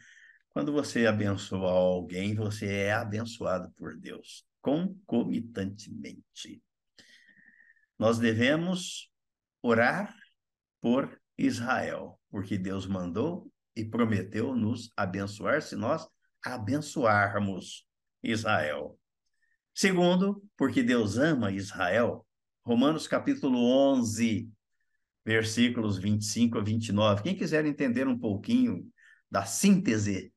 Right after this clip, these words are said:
da história e do plano de Israel, ou do futuro de Israel no plano de Deus, basta ler os capítulos dez, onze e doze da carta aos Romanos, que terá uma ideia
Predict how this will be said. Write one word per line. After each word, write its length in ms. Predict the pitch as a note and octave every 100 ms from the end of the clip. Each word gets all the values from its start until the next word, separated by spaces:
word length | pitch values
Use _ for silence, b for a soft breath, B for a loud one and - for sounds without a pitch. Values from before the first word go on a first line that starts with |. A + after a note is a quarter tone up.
| _
da 140 | - B2
história 640 | A2 - - C#3 C#3+ B2
e 80 | A2+
do 120 | G#2+
plano 520 | G#2 - D#3+ E3 C#3
de 120 | G#2+ A#2
Israel, 760 | E3+ A#2 B2+ G#2 A2 A#2 - - _ -
ou 200 | B2+ B2+
do 140 | E3
futuro 580 | - E3+ - G3+ A#3+ G3+
de 140 | D#3+
Israel 420 | D3+ A2 A#2 A#2
no 140 | A#2+ A2+
plano 300 | C3 D3 C#3
de 120 | G#2+
Deus, 340 | F#2+ C3 C#3 - B B B
basta 400 | - F#3 F#3 -
ler 220 | D#3+ C3 B2+
os 120 | A#2
capítulos 680 | B2+ A2 B2 A#2+ A2 G#2 G2
dez, 420 | B2 D3 C#3+ G2+
onze 320 | A#2+ C3 C3+
e 40 |
doze 840 | B2+ F#2+ G#2 G#2 G#2 F#2+ F#2+ G2 F#2
da 200 | - G#2
carta 460 | G#2 G2 F#2+ G#2 G#2
aos 440 | F2+ F#2+ G2 G2+ -
Romanos, 640 | G2 F#2+ F#2 F#2 F#2 F#2
que 80 | -
terá 220 | G#2+ G2
uma 160 | G2+ A2+
ideia 760 | A#2 E2 F2+ F2+ F2+ F#2 -